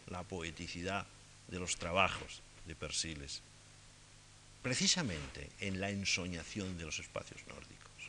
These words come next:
Para detallar un poco más el alcance de mi argumentación, permítanme ustedes que me refiera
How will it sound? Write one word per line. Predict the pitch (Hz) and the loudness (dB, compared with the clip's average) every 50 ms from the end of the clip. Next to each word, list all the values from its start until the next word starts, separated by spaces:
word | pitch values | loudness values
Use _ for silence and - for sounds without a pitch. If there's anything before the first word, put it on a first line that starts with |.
| - - - - - - - - - - - - - - - - - - - - - - - - | -12 -14 -16 -16 -16 -16 -16 -16 -16 -16 -16 -16 -16 -14 -12 -12 -10 -10 -10 -10 -10 -12 4 8
Para | - 135 143 | 10 12 12
detallar | 143 151 143 - 151 170 202 208 | 12 12 12 12 12 12 12 12
un | 214 202 180 | 12 10 10
poco | 151 185 190 180 180 | 10 8 8 8 10
más | 165 151 139 123 - | 10 10 10 8 8
el | 139 127 | 8 6
alcance | 123 113 107 - 175 170 165 156 - - 120 | 6 4 8 10 10 10 12 10 6 4 2
de | 113 113 | 2 2
mi | 110 110 | 2 4
argumentación, | 104 101 92 98 95 92 92 92 - 92 - - 147 139 135 135 135 - - - - - - - - - | 4 4 2 2 2 2 2 2 0 2 8 12 12 12 12 12 10 4 -6 -12 -12 -14 -14 -14 6 10
permítanme | - 127 139 170 185 165 - 160 139 127 123 113 | 10 12 12 12 10 12 12 12 12 12 10 8
ustedes | 101 - - - 156 156 151 147 147 147 - - - - - - - - | 8 6 8 10 12 12 12 12 12 12 12 10 10 6 -4 -12 2 8
que | - 143 135 | 10 12 12
me | 139 135 | 12 10
refiera | 139 139 123 - - 135 131 127 127 120 117 | 10 8 6 8 10 12 12 12 12 12 10